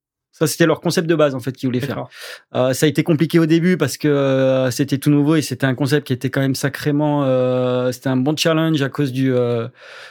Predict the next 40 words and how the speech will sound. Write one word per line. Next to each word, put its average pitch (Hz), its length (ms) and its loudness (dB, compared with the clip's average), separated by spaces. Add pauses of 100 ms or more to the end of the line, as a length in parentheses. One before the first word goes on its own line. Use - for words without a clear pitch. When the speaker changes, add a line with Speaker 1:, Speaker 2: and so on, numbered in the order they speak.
(600)
Speaker 1:
bah, 135 220 4
la, 127 1040 0
les 123 100 -2
photos 139 280 0
n'arrivaient 127 240 0
pas 139 100 0
forcément. 143 440 0 (280)
Speaker 2:
Ouais, 165 80 4
c'est 135 140 2
ambitieux, 123 340 0
ouais. 135 80 2
Speaker 1:
Voilà. 117 400 0
Donc, 123 340 -2
euh, 117 380 -2
c'est - 160 -2
après 123 200 0
que - 40 -4
ça 139 100 0
a - 20 0
changé. 131 260 -2
C'est 131 180 -6
d'ailleurs 131 260 0
pour - 140 -10
ça 139 160 -2
que 117 120 -4
je - 40 -2
suis - 100 -2
rentré 123 220 -2
en 127 60 -2
tant 123 120 -4
que 117 60 -4
staff - 280 -6
photographe. 127 420 0
C'est 135 200 -4
pour, 135 380 -4
euh, 113 120 -4 (200)
suivre - 240 0
les 135 80 2
surfeurs 123 320 -2
européens 131 600 0